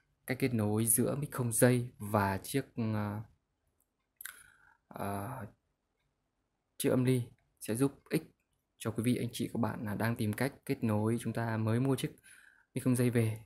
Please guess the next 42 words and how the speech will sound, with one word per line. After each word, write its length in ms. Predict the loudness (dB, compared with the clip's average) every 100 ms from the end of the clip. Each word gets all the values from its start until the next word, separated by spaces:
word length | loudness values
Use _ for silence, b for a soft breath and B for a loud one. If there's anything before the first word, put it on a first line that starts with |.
| -2
bộ 100 | 0
mic 100 | 2
không 200 | 0 0
dây 220 | 0 2
về, 380 | 2 2 0 -4
và 60 | -6
chúng 100 | -4
ta 180 | -2 -2
đang 180 | -2
tìm 180 | -2 -2
cách 120 | -2 -2
kết 120 | 0
nối 260 | 0 0 -4 b b b b
thì 200 | -6 -4
video 280 | -2 -2 0
này 160 | 0 -2
sẽ 460 | -4 -4 -4 -6 -10 _ _ 0
giúp 100 | 0
ích 100 | 0
cho 120 | -2
quý 100 | 0
vị, 100 | 0
anh 120 | -2
chị, 100 | -4
các 60 | -4
bạn 180 | -4 -4
chúng 100 | -4
ta 120 | -4
kết 140 | -2 -2
nối 180 | -2
một 60 | -2
cách 100 | -6
chính 120 | -6 -2
xác 260 | 0 0 -4
và 460 | -10 -6 -4 -4 -8 -14 _ _ _ _ _ -8
hoàn, 160 | -8 -8 _ b b b b _ -10
và 500 | -6 -6 -6 -8 -8 -10 -12 -12
chính 140 | -6 -2
xác 160 | -2
và 140 | 0 0
ok 160 | 0
hơn. 280 | 0 0 -2